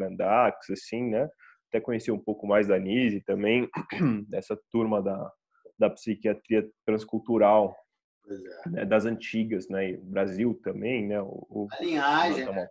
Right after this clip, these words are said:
Speaker 1: Thaumaturgo, é. E
Speaker 2: É, o, o Osório César, o Dom Osório Thaumaturgo
Speaker 1: É.
Speaker 2: César aí de São Paulo, né?
Speaker 1: Exatamente. E eu, eu lembro, e essa época foi muito legal mesmo, né? Esse, esse,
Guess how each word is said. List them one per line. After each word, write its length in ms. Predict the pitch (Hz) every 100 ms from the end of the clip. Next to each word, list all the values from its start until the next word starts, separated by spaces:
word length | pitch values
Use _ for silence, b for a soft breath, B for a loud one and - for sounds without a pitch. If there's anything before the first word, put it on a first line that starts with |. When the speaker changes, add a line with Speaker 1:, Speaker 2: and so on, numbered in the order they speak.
| -
Speaker 1:
Thaumaturgo, 280 | 110 113 101
é. 340 | 107 151 139 - - _ b b b b _
E 280 | - 123 139
Speaker 2:
É, 80 | 147
o, 360 | 151 147 143 135
o 100 | -
Osório 320 | - 151 156
César, 460 | - 139 147 147 131
o 20 |
Dom 140 | 143 135
Osório 260 | 131 139
Thaumaturgo 320 | 135 131 120 113
Speaker 1:
É. 120 | 107
Speaker 2:
César 160 | 131 131
aí 80 | 101
de 60 | -
São 160 | 113 -
Paulo, 400 | 110 127 139 117
né? 240 | 120 143 - _ _ _ -
Speaker 1:
Exatamente. 720 | 107 127 131 120 107 110 - _ _ _ b b b b _
E 640 | 110 113 117 120 120 120 113
eu, 120 | 110
eu 140 | 107 110
lembro, 220 | 131 135
e 160 | 127 135
essa 260 | 127 -
época 300 | 139 135 -
foi 120 | -
muito 200 | 170 170
legal 280 | 143 110 95
mesmo, 280 | 92 87 92
né? 100 | 87
Esse, 200 | 87 95
esse, 260 | 90 -